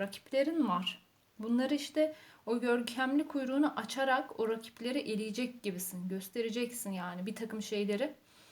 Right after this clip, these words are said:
Ee, ne yapacaksın? Açığa çıkaracaksın. Yeteneklerin olabilir. Farklı bir şey olabilir. Daha çok şöyle bir, e, kart geldi. Kutsal cinsellik diye bir kart geldi. Cinsel gücünü uyandırarak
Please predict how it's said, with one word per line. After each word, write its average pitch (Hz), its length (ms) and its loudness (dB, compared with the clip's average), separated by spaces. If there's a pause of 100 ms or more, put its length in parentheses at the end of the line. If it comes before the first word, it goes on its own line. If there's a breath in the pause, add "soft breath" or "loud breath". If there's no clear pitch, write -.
(380 loud breath)
Ee, 185 380 -4
ne 277 60 4
yapacaksın? 233 800 2 (320)
Açığa 247 380 4
çıkaracaksın. 180 800 -2
Yeteneklerin 226 760 0
olabilir. 185 580 2 (480 loud breath)
Farklı 226 420 -2
bir 233 60 0
şey 254 260 2
olabilir. 185 600 2 (300 loud breath)
Daha 302 220 -4
çok 330 220 -4
şöyle 320 380 -2
bir, 233 140 0
e, 185 500 -2
kart 185 380 0
geldi. 165 460 -6 (840)
Kutsal 254 440 0
cinsellik 240 640 0
diye 247 140 -2
bir 240 160 -6
kart 226 320 -4
geldi. 196 500 0 (420 loud breath)
Cinsel 269 420 2
gücünü 233 300 0
uyandırarak 240 800 0